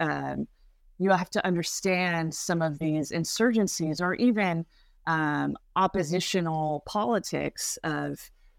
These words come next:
these subaltern populations in the Americas. They start off as a play to the crown and against local authorities, and then they evolve.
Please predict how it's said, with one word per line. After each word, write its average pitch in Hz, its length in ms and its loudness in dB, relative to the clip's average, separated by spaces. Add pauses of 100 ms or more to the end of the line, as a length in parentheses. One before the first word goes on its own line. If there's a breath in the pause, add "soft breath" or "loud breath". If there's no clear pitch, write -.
(140)
these 151 220 2
subaltern 180 440 0
populations 151 760 0
in 143 100 -4
the 147 60 -4
Americas. 175 520 0 (240 soft breath)
They 208 100 4
start 240 320 2
off 214 220 4
as 180 140 0
a 180 60 0
play 196 540 0 (180)
to 294 200 2
the 226 100 0
crown 208 500 2
and 165 120 0
against 185 480 2
local 160 340 0
authorities, - 720 -4 (280)
and 185 140 2
then 196 140 2
they 175 140 0
evolve. 151 520 0